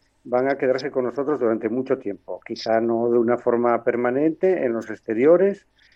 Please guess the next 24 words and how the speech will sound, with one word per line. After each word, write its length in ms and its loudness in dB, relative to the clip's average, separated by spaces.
pero 240 4
en 60 0
los 160 -4
interiores 500 0
seguramente 560 -2
durante 380 0
mucho 300 -2
tiempo 520 2
y 60 0
también 240 0
cuando 180 -4
tengamos 380 -2
una 140 -6
enfermedad 540 0
respiratoria 680 0
y 80 -6
muchas 300 -2
circunstancias. 680 -4
Nos 220 -6
tenemos 380 0
que 260 4
acostumbrar 880 2
a 160 -2
eso. 540 0